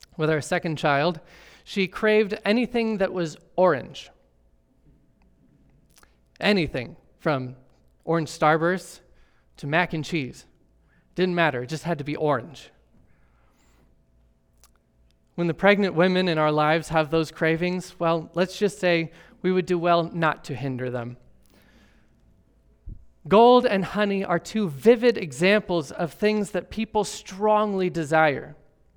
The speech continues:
And David says that God's word is better, more desirous,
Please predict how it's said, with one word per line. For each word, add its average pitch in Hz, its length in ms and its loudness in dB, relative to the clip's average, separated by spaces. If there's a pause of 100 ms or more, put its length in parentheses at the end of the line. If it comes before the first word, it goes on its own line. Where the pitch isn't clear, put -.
(960)
And 165 120 -4
David 196 320 2
says 180 280 2
that 165 100 -2
God's 170 340 2
word 156 460 -2 (600)
is 127 140 -12
better, 151 560 -2 (1700)
more 214 320 6
desirous, 175 880 0